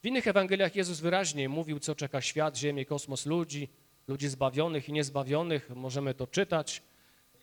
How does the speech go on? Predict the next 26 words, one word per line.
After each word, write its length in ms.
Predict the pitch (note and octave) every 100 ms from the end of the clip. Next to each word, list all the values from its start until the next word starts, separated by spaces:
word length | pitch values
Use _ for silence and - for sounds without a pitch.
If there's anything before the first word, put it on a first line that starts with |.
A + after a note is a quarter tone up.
| _ _
Przyszłość, 880 | - - E3 - B2 A2+ - - -
y, 220 | A#2 A2 -
Kościoła, 600 | C#3 - - G3+ F3 D#3
pogan, 500 | - G3 E3+ C#3 C3+
ziemi 420 | C#3 F3 E3 D3
była 240 | D#3 D#3+
także 480 | D3 E3 C#3 D3 D3 - - _ _ _ _ _ _ _
sporą 480 | - - F#3+ F3+ E3 - - _ _
częścią 460 | - F#3+ E3+ F3 D3+
treści 580 | F3+ E3 - E3+ E3 - _
zwiastowania 720 | C#3+ C#3+ D#3+ - E3+ E3+ D#3+
apostołów 840 | D3 - E3 - G3 C#3+ A#2+ - - _ _ -
i 140 | E3
ich 120 | D#3+ D#3
listów. 640 | E3 - - D#3+ - - _ _ _ _ _ -
Księga 320 | F#3+ G#3 G#3+
Objawienia 680 | G#3 G#3 F3+ F#3+ G3 D3+ C3
niemal 440 | C#3+ F#3 A#3+ F3
w 60 | -
całości 420 | - F3+ G#3+ F3
czy 140 | - D3+
w 60 | -
ogromnej 500 | E3 F#3 B3 A3 E3+
większości 580 | E3+ - G3 D3+ -
mówi 260 | E3 G#3 D#3
właśnie 480 | D#3 G3+ - D3